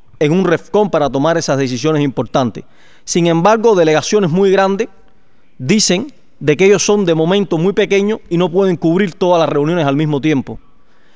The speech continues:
Y realmente es simpático porque aquí se está dando el argumento a la inversa. Los países que somos pequeños y tenemos delegaciones pequeñas, hemos insistido en que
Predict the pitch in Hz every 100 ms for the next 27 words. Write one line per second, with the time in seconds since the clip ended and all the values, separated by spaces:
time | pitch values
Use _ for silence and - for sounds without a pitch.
0 | - - - 165 170 190 208 220 185 196
1 | - 175 - 180 - 233 175 147 131 131
2 | 139 131 185 180 - 175 185 180 160 135
3 | 139 175 185 180 - 135 139 143 160 -
4 | 117 - - - - - 147 156 - 160
5 | 202 196 214 175 202 202 190 170 202 233
6 | 160 156 - - - - - 151 160 196
7 | 170 160 151 135 190 180 - 156 202 202
8 | 143 139 - - - - 160 180 180 165
9 | - 143 - 220 160 175 - - - -
10 | - 156 165 - 151 -